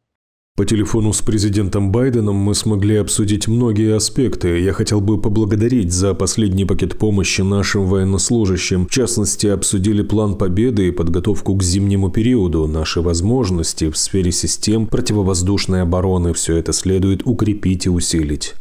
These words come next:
Мы также подробно обсудили следующие пакеты помощи, которые будут для нас очень важны в этот зимний период. Всё это мы обсудили с господином президентом.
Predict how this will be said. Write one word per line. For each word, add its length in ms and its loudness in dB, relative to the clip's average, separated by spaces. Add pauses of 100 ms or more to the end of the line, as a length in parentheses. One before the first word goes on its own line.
Мы 160 2
также 360 0
подробно 600 0
обсудили 520 0
следующие 680 0
пакеты 340 -2
помощи, 600 -2
которые 400 0
будут 320 0
для 180 2
нас 300 0
очень 400 0
важны 420 0
в 140 2
этот 340 0
зимний 440 0
период. 580 0
Всё 180 0
это 320 0
мы 160 0
обсудили 480 0
с 120 0
господином 520 0
президентом. 760 -2